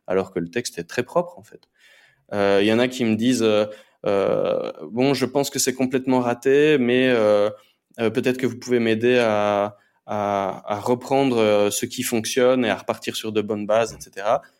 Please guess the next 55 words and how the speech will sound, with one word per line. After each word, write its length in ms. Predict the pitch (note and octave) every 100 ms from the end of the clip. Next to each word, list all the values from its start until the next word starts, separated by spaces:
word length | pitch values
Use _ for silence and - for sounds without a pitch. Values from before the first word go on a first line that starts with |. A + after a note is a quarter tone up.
| _ -
Alors 280 | G#2 G2+ -
qu'en 120 | F#2+
fait, 300 | - D3 D3
il 160 | G2 F#2
y 60 |
a, 140 | F2+ F#2
il 80 |
y 60 | F#2
a 40 |
plein 200 | F2+ C3+
de 60 | C#3
points 180 | - B2+
positifs. 520 | B2+ B2+ C3 A2 - _
Alors, 200 | G#2+ G2+
c'est 180 | - A2
pas, 180 | C3+ C3+
je 60 | A2+
suis 100 | B2+
pas 80 |
en 60 | B2+
train 160 | B2+ A#2+
de 40 |
dire 180 | D3 -
qu'ils 220 | B2+ A2
écrivent 280 | A2 G#2+ -
tous 220 | - C3+
des 120 | A#2
textes 260 | A2+ B2+ -
parfaits. 380 | C3 - G#3+ G#3+ - -
Évidemment, 360 | G#2 G#2 A#2+ E3+
il 60 |
y 20 |
en 120 | A#2+ A#2
a 80 |
qui 160 | C3 -
ont 60 | G2
certaines 340 | G#2+ - G2
faiblesses 360 | - G2+ C3 -
qu'il 120 | G#2+
faut 180 | - C3
corriger. 440 | G#2+ G#2 G2+ G2 - - - -
Mais 100 | A2
souvent, 560 | A2 B2 B2+ F3 F3+ -
euh, 200 | G#2 F2 - _ _ _
le 240 | A2+ A2
niveau 320 | A2+ C3+ C3+ E3+
auquel 340 | A#2+ A2+ B2
ils 100 | A#2
placent 220 | C#3+ C#3+
leur 140 | A2 -
propre 300 | C#3+ - A#2
manuscrit 480 | G#2+ G#2+ - D3+ D#3
est 160 | A#2 A#2+
en 140 | C3
deçà 600 | B2+ B2+ B2+ C#3 E3 -